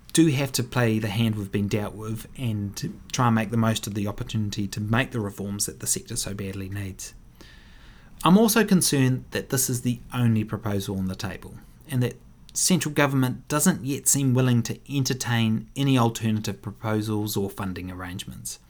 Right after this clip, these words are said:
If it's the case that central government says it's our way or the highway, then they should be the ones making the decision, given it will be a Hobson's choice for local government. Um,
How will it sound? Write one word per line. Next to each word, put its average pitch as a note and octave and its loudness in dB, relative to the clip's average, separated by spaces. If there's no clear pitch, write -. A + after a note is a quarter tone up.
If F#3+ 4
it's - -2
the E3 0
case C3 -2
that - -8
central C3 -2
government A2+ 2
says A2 -2
it's - -6
our A#2 2
way F#2+ -4
or A#2+ -4
the - -6
highway, C3 -6
then D3 2
they - -8
should C#3 0
be C#3+ 2
the C#3 2
ones A#2+ 4
making A#2 2
the G#2+ -2
decision, G#2 -4
given C#3+ 2
it B2+ -6
will C3 4
be B2+ 4
a A2 2
Hobson's A#2+ -2
choice - -6
for A#2+ -2
local G2+ -4
government. F#2+ -8
Um, A2+ -2